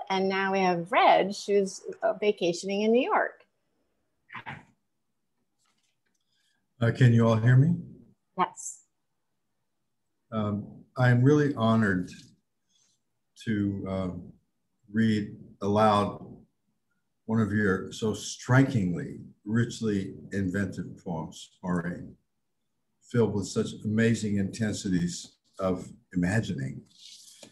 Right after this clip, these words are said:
Speaker 2: I couldn't resist romancing Debussy because I am a pianist, studied since I was a kid, and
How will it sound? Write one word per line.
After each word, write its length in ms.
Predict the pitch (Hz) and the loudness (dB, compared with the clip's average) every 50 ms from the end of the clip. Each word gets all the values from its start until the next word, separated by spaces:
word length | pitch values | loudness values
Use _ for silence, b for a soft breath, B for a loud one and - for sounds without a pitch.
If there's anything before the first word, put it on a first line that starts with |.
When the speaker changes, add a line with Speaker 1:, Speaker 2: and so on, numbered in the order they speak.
| B - | B -2
Speaker 2:
I 100 | 113 - | -2 0
couldn't 260 | - - 170 160 156 | 2 2 4 6 6
resist 540 | 143 135 127 127 135 127 - - - - - - | 6 6 8 8 6 6 6 2 -6 -10 -6 0
romancing 640 | 107 110 110 110 113 120 123 123 123 - 123 113 98 | 2 4 6 6 6 6 6 4 2 2 0 0 2
Debussy 520 | 90 110 104 101 110 104 - - 117 120 123 | 4 2 2 4 2 -2 -2 0 0 2 2
because 680 | 123 117 113 - - 107 104 98 - - - - _ _ b b b b b b b b b _ _ _ _ _ - | 2 0 -2 -2 -2 -2 -2 -2 -4 -6 -12 -14 _ _ b b b b b b b b b _ _ _ _ _ -2
I 240 | 107 101 104 104 104 101 101 - - | 0 2 4 4 2 2 0 -4 -4
am 100 | 107 104 | -2 -2
a 80 | 95 | -2
pianist, 680 | 87 - - 104 98 98 101 104 110 104 - - - - _ _ _ _ _ _ _ - | -4 -4 0 2 2 4 4 2 0 -2 -4 -10 -12 -20 _ _ _ _ _ _ _ -18
studied 500 | - - - - 104 98 95 101 92 - | -18 -16 -8 -2 -2 0 0 0 -2 -4
since 300 | - - - - - 92 | -8 -14 -14 -12 -6 -4
I 100 | 92 98 | -2 0
was 200 | 98 95 - 101 | 0 -2 -4 -6
a 60 | 92 | -10
kid, 460 | - - - 110 107 110 107 - - - - - - | -8 -4 0 2 2 2 0 -2 -6 -14 -16 -18 -14
and 280 | - 101 95 98 95 - | -8 -6 -4 -4 -4 -6